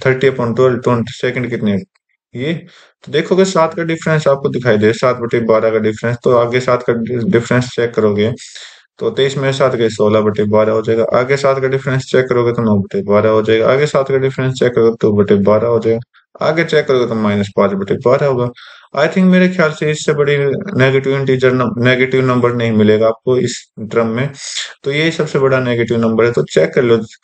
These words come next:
check कर लीजिए कितने, अ, कितने term के बाद आपके पास ये आया है। तो वन, टू, three, four,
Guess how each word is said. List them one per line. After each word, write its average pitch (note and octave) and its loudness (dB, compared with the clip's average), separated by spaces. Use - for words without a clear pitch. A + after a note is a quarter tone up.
check D3+ -6
कर C#3+ 0
लीजिए G#2 -2
कितने, C3+ -2
अ, B2+ -4
कितने A2+ -2
term C3 -2
के C3 -2
बाद A#2+ 0
आपके A#2 -2
पास A2+ 0
ये A2+ 2
आया G2+ 2
है। A2 -2
तो A2+ -2
वन, D#3 0
टू, C#3 0
three, C3+ 2
four, B2 0